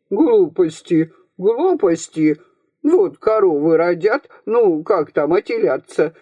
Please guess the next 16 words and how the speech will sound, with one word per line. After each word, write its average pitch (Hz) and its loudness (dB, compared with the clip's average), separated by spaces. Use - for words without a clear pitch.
Я 165 0
на 185 0
зингере 196 -2
заработаю 214 0
молочка, 220 -2
тебя 226 0
же 339 0
утречком 202 -2
напою 190 0
кофеем 160 0
с - -8
румянистыми 175 0
пенками". 156 -2
"Ах, 254 -4
ах, 311 -2
пенки! 320 -2